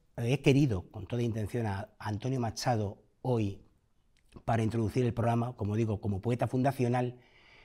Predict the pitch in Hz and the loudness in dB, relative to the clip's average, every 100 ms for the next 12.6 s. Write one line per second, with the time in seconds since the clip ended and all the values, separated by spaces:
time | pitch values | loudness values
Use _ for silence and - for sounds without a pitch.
0 | _ - 175 170 - 160 139 - _ - | _ 0 2 2 0 0 0 -8 _ -2
1 | 135 131 131 120 123 127 - 196 233 233 | 2 4 4 4 2 0 2 4 4 2
2 | - - _ 135 135 208 226 196 - 98 | -4 -14 _ 0 2 4 2 0 -2 -2
3 | 87 - 135 139 - - _ _ - 104 | -2 -2 0 0 -4 -14 _ _ -4 -2
4 | 107 101 113 95 104 101 104 117 - 101 | 0 0 -2 0 0 0 0 -2 -4 -12
5 | 98 _ - - - - 170 160 196 233 | -12 _ -20 -20 -4 6 8 10 8 8
6 | 208 190 151 135 - 160 151 135 123 110 | 4 2 0 -2 0 0 2 0 -4 -6
7 | - 143 156 - 117 107 113 135 131 127 | -4 -2 -2 -2 -2 0 2 4 2 -2
8 | - - 113 107 123 135 110 104 120 113 | -6 -6 -2 -2 0 0 0 2 2 2
9 | 104 95 - _ _ _ 117 110 107 135 | -2 -6 -14 _ _ _ -2 0 2 2
10 | 131 120 104 113 117 117 - 98 101 113 | 2 0 0 0 0 -2 -6 -4 0 -2
11 | 110 110 - _ 123 107 123 127 131 123 | -2 -6 -8 _ -4 -2 0 2 2 0
12 | 143 110 - 123 120 117 | 0 0 0 0 0 -2